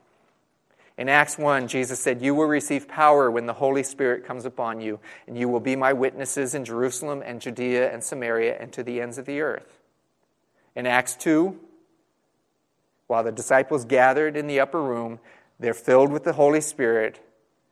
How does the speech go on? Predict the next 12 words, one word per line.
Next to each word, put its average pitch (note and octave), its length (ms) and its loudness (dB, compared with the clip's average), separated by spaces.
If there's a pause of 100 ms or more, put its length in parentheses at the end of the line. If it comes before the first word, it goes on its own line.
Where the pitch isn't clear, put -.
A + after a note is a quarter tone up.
(600)
receive C#3 460 -4
the D3+ 80 -4
power, A2+ 420 2
they A2 140 -4
begin A#2 320 -8
telling B2+ 340 -8
them, A#2+ 280 -4 (580)
people C#3+ 260 0
around A#2+ 380 2
them, G#2 260 -8 (160)
about A2+ 320 -2
Jesus. - 640 -12